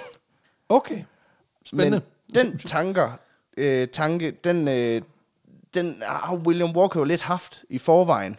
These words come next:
Speaker 2: men han bliver virkelig, altså, han finder et fællesskab i, at okay, fuck, der er også andre, der er lige så syge i hovedet som mig.
Speaker 1: Fedt
Speaker 2: Så,
Speaker 1: nok.
Speaker 2: øh, han bliver virkelig tilhænger og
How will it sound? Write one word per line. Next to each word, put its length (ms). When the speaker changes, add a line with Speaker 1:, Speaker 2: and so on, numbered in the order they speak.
Speaker 2:
men 200
han 120
bliver 200
virkelig, 680
altså, 220
han 140
finder 240
et 60
fællesskab 680
i, 120
at 160
okay, 240
fuck, 260
der 60
er 20
også 140
andre, 220
der 80
er 140
lige 120
så 120
syge 180
i 40
hovedet 240
som 100
mig. 320
Speaker 1:
Fedt 80
Speaker 2:
Så, 80
Speaker 1:
nok. 100
Speaker 2:
øh, 120
han 140
bliver 160
virkelig 460
tilhænger 440
og 100